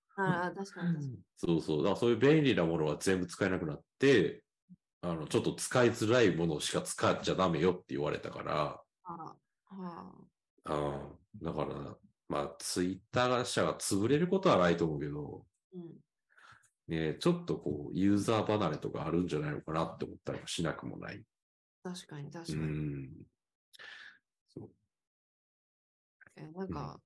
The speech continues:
Speaker 2: うん。うん。
Speaker 1: 結構短期スパンでいろいろこう、変革をしてるじゃないですか。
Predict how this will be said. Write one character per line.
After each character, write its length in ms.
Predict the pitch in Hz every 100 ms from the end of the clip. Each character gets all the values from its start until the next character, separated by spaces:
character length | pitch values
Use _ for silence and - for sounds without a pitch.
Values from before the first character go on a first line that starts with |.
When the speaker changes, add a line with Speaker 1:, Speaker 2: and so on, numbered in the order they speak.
| _ _ _
Speaker 2:
う 60 | 110
ん。 20 |
う 40 |
ん。 40 | 92
Speaker 1:
結 140 | - -
構 140 | - - _ _
短 260 | 320 339
期 140 | 339 339
ス 120 | -
パ 120 | 349
ン 80 | 330
で 100 | 214
い 120 | 180 180
ろ 140 | 196
い 80 | 190
ろ 180 | 190 190
こ 540 | - 185 170 170 147
う、 20 |
変 280 | 208 233 208
革 280 | 208 190 185
を 100 | 190
し 100 | 196
て 120 | 214
る 140 | 196 180
じ 80 |
ゃ 60 | 156
な 140 | 147 139
い 40 |
で 120 | -
す 140 | - -
か。 220 | -